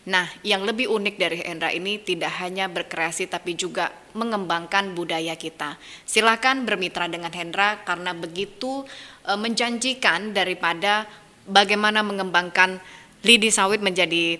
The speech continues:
tas, tapi juga ada hal-hal lain, produk lain seperti tanjak dan jenis-jenis budaya lainnya.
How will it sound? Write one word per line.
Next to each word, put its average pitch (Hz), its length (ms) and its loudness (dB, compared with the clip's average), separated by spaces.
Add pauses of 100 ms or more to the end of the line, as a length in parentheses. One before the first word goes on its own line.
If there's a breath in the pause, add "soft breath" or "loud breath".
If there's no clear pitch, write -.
tas, 254 380 2
tapi 185 320 -2
juga 208 500 4 (560)
ada 214 220 8
hal-hal 208 360 6
lain, 196 180 8
produk 190 260 6
lain 185 180 2
seperti 175 640 -2 (260 loud breath)
tanjak 185 460 4 (180)
dan 180 340 2 (240)
jenis-jenis 196 640 0
budaya 165 400 0
lainnya. 151 400 -4